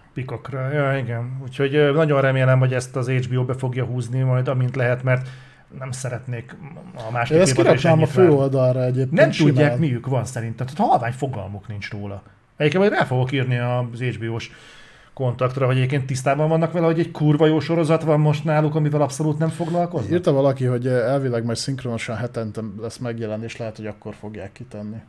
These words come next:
Speaker 2: Azért a, ö, magyar fogyasztók elég érzékenyek erre, tudod, nem nagyon néznek feliratost.
Speaker 1: Ö,
Speaker 2: Bár az a baj, hogy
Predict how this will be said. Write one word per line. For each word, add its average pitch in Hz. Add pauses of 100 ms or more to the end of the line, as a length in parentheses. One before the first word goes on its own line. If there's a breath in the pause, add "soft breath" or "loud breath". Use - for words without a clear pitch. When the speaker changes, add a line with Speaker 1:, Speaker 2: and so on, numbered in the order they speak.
(260)
Speaker 2:
Azért 151
a, 151 (340 loud breath)
ö, 143
magyar 143
fogyasztók 131
elég 135
érzékenyek 113
erre, 110
tudod, -
nem 113
nagyon 107
néznek 107
feliratost. 107 (120)
Speaker 1:
Ö, 139 (640 loud breath)
Speaker 2:
Bár 156 (160)
az 160
a 175
baj, 170
hogy 160